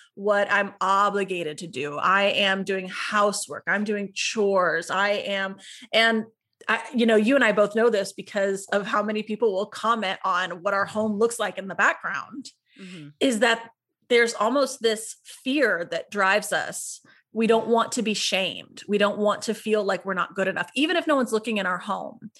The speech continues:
Speaker 1: we have that internal dialogue.
Speaker 2: Right.
Speaker 1: And so
Speaker 2: Yeah.
Speaker 1: I've just been talking about that for a year, this idea that care tasks are morally neutral, that you deserve
Speaker 2: Yep.
Speaker 1: kindness regardless of your level of functioning. Even if you are a ho-,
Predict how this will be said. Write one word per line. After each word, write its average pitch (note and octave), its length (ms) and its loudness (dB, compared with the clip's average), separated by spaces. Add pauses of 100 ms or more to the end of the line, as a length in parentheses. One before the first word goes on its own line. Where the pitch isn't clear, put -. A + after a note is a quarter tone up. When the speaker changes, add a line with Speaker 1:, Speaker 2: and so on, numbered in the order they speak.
(120)
Speaker 1:
we A#3+ 260 2
have G3+ 260 2
that F3 200 0
internal E3+ 400 -6
dialogue. D3 680 -2 (400)
Speaker 2:
Right. F3 300 -14 (500)
Speaker 1:
And A3 140 2
so A3 440 4
Speaker 2:
Yeah. F3 220 -14 (420)
Speaker 1:
I've B3 160 2
just - 160 -4
been F4 120 0
talking A#3+ 280 0
about G3+ 240 2
that - 180 0
for G3+ 120 -2
a F#3 80 -6
year, F3 460 -6
this G3 140 -2
idea F3+ 500 0
that E3+ 180 -4 (200)
care B3+ 200 2
tasks B3+ 300 0
are G#3 80 2
morally G3+ 380 0
neutral, G3+ 680 -6 (580)
that G#3+ 180 0
you A3 140 -2
deserve G#3+ 320 2
Speaker 2:
Yep. - 100 -20
Speaker 1:
kindness G3 720 -4
regardless F#3+ 640 -2
of G#3 120 0
your F#3 120 -2
level F3 280 -2
of E3 120 -6
functioning. G#3 480 -4
Even D#4 240 0
if F#4 140 0
you F4 160 4
are C4+ 260 6
a B3+ 60 2
ho-, - 220 -10